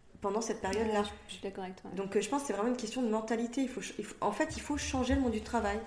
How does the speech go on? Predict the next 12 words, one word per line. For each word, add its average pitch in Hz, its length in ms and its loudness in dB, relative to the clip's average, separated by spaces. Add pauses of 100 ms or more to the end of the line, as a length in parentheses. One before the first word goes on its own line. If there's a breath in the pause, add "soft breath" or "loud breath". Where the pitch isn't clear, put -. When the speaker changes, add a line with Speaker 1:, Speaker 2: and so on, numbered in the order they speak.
(760 loud breath)
Speaker 1:
Mais 185 100 0
pour 285 220 4
changer, 214 500 4 (240)
il 196 100 -2
faut - 180 2
qu'il 269 200 0
y - 20 0
ait - 40 -10
plus 254 260 0
de 240 100 6
femmes. - 220 -4 (140)
Speaker 2:
Mm. 190 80 -4